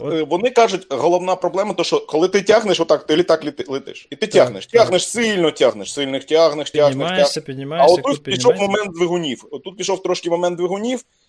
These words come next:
Speaker 2: і
Speaker 1: Тому
Speaker 2: тут
Speaker 1: що
Speaker 2: вже
Speaker 1: воно
Speaker 2: ти тягнеш
Speaker 1: висунеться з-під
Speaker 2: сильно,
Speaker 1: крила
Speaker 2: а
Speaker 1: вперед.
Speaker 2: літак пішов отак. Ти все так тя-, ти тягнеш так, нормально тягнув, <clears throat> тягнув, тягнув, тягнув, тягнув, уп, і пішов так.
Speaker 1: Ага.
Speaker 2: Може, от цього не було, коли з-, зусилля те ж саме,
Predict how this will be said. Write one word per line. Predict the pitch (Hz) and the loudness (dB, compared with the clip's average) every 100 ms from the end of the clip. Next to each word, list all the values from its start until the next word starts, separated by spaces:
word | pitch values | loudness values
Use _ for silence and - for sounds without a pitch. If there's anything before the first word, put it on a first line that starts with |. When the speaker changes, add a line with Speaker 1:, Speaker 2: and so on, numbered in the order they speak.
| - | -6
Speaker 2:
і | 156 | 0
Speaker 1:
Тому | - | 2
Speaker 2:
тут | |
Speaker 1:
що | 202 | 4
Speaker 2:
вже | 214 | 4
Speaker 1:
воно | 202 | 4
Speaker 2:
ти | |
тягнеш | 175 202 | 4 4
Speaker 1:
висунеться | 226 190 170 | 6 2 2
з-під | 170 | 2
Speaker 2:
сильно, | 285 233 165 | 4 4 4
Speaker 1:
крила | 165 165 180 | 2 2 4
Speaker 2:
а | |
Speaker 1:
вперед. | - | 4
Speaker 2:
літак | 247 247 - | 4 2 0
пішов | - 196 | -2 0
отак. | 196 - 123 - _ _ | 0 4 2 2 _ _
Ти | 220 | -4
все | 220 | -2
так | 247 262 262 - | 2 2 2 -2
тя-, | 208 | -4
ти | 214 | -2
тягнеш | 214 240 226 190 | 2 2 2 -2
так, | 247 | -2
нормально | 185 208 269 262 220 | -2 2 2 2 0
тягнув, | 190 180 196 208 | 2 2 0 0
<clears throat> | |
тягнув, | 175 165 220 - | -2 -2 -8 -8
тягнув, | 175 185 196 | -8 -6 -2
тягнув, | 170 196 | -2 -2
тягнув, | 196 165 233 | -4 2 4
уп, | 339 - - - | 4 0 -18 -14
і | |
пішов | - 185 190 | -6 -2 0
так. | - 101 | 0 -4
Speaker 1:
Ага. | _ _ - | _ _ -4
Speaker 2:
Може, | 147 233 | 2 4
от | 233 - | 4 4
цього | 233 190 170 | 4 4 2
не | 190 | -2
було, | 226 285 | 0 0
коли | 277 208 175 | 2 4 4
з-, | 156 | 2
зусилля | 147 170 190 220 214 175 | -10 -10 -8 -6 0 0
те | 170 | 0
ж | 175 - | -2 2
саме, | 180 160 123 | 4 4 2